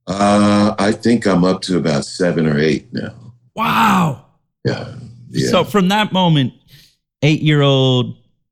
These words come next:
Speaker 2: little Tommy playing drums, playing, you know, bass and guitar. And did you ever think that you would be a Grammy winner, multiple Grammy winner?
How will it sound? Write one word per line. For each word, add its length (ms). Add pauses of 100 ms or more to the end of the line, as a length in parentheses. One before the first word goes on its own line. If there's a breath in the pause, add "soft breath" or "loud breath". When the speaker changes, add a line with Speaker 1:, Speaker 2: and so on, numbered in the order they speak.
(160)
Speaker 2:
little 260
Tommy 480 (840)
playing 280
drums, 680 (140)
playing, 460 (100)
you 80
know, 280
bass 400
and 80
guitar. 440
And 320 (640)
did 160
you 120
ever 220
think 480
that 240
you 120
would 180
be 180
a 40
Grammy 480
winner, 320
multiple 440
Grammy 360
winner? 180